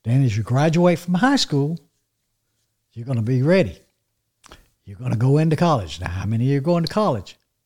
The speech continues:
Yeah, everybody. No, not, well, not everybody.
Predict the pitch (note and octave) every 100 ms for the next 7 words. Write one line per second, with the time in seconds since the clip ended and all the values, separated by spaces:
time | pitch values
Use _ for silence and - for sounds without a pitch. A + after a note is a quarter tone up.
0 | _ _ _ _ F2 E2+ _ _ G2+ A#2
1 | F#2+ - - _ _ _ G2 G#2+ - A2
2 | A#2+ G#2+ G2+ F#2+ F2 F#2+ F2+ E2+ D2+